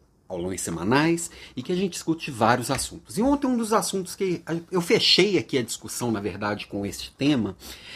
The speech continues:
é sobre autoridade e competência. Dizendo que, assim, não existe competência sem au-, sem autoridade,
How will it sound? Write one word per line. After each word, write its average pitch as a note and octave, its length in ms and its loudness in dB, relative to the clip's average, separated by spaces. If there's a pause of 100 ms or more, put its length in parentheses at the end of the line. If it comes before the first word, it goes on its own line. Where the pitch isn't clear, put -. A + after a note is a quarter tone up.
(100)
é - 80 -2
sobre - 440 2
autoridade B2 960 0 (640)
e A2 80 -6
competência. - 960 -10 (480)
Dizendo G#2 340 -2
que, - 120 -4
assim, G2 260 -2 (260)
não C#3 180 6
existe C3+ 380 2
competência B2 880 -4
sem A2+ 360 2
au-, G#2+ 180 0
sem - 140 -4
autoridade, A#2 600 2